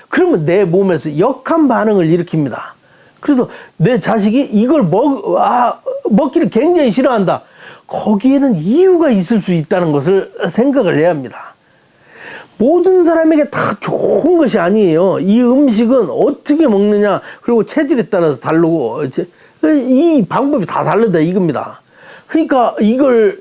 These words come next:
어, 저 유명한 뭐 의사 선생님이 이 부분이 막 굉장히 좋다고 그래서 그래가지고 이거 먹었다가는 안 되는 겁니다. 그 친구 뭐, 어,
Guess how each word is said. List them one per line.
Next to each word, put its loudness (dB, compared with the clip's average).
어, 2
저 -2
유명한 0
뭐 2
의사 0
선생님이 0
이 2
부분이 2
막 0
굉장히 0
좋다고 -2
그래서 0
그래가지고 0
이거 0
먹었다가는 -4
안 -6
되는 0
겁니다. -6
그 -2
친구 2
뭐, 2
어, -2